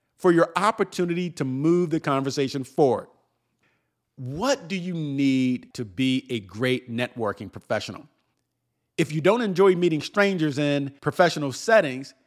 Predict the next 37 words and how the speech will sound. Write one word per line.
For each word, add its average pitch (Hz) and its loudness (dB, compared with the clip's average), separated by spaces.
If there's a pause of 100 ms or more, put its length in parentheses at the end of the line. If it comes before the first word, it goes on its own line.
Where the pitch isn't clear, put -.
(160)
you 226 -2
need 208 0
to 202 4
have 196 -2
guts. - 0 (440)
You 185 -4
need 220 -2
to 208 4
have 185 -4 (100)
courage - -2 (540)
to 156 -4
get 147 0
out 170 4
there 151 -2
and 131 -12
talk 156 2
to - -8
people 151 -6
you 135 -4
don't 135 -2
know. 160 2 (360)
We're 226 -2
conditioned 185 2
not 151 -2
to 139 -6
speak - -6
to 131 -4
strangers. 123 -2
That's 156 -4
what 180 0
I 156 4
used 151 -4
to 147 -10
tell 147 -2
my 147 -2
two 147 -6
daughters 139 4